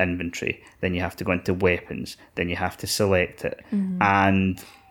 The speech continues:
Speaker 1: like, I mean, it's a Bethesda game, so I know that you're looting everything in sight, but you don't know that.
Speaker 2: No.
Speaker 1: And they do not fucking tell you.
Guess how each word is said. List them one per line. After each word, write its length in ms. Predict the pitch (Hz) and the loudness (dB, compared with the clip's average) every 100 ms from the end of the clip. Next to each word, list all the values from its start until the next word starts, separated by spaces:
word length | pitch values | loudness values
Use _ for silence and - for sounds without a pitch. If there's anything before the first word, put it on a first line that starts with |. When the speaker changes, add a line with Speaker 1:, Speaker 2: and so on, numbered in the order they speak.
| _ _ _ _ _ _ _ _ _ - _ _ _ - | _ _ _ _ _ _ _ _ _ -20 _ _ _ 0
Speaker 1:
like, 320 | 117 104 - - 127 - - | 2 2 0 -10 -10 -12 2
I 60 | 123 | 6
mean, 120 | 110 | 6
it's 140 | 104 | 6
a 60 | 101 | 2
Bethesda 400 | 98 101 92 104 | 2 4 4 2
game, 240 | 98 90 | 0 0
so 180 | - 87 | -2 -2
I 200 | - 92 | 2 4
know 580 | 98 90 87 92 92 - - _ - | 4 4 4 4 2 -2 -18 _ -2
that 520 | 101 95 90 90 - _ - _ _ - | 2 2 2 -2 -4 _ -20 _ _ 2
you're 160 | 90 | 4
looting 360 | 87 90 - 80 - | 4 0 0 -2 0
everything 400 | 90 87 - 85 | 0 -2 -6 -8
in 80 | |
sight, 480 | - 87 85 - - - _ _ | -4 -2 -2 -4 -12 -20 _ _
but 100 | - | -12
you 180 | 85 92 | -2 2
don't 200 | 127 120 | 6 6
know 100 | 85 | 4
that. 240 | 78 78 - | 0 -4 -4
Speaker 2:
No. 200 | 208 - - _ - | -4 -4 -10 _ 0
Speaker 1:
And 160 | 196 | 0
they 60 | 165 | 0
do 220 | - 185 | 4 8
not 200 | 120 - | 8 8
fucking 320 | - 95 - | 4 0 -2
tell 240 | - 82 107 | 0 4 4
you. 200 | 90 | 2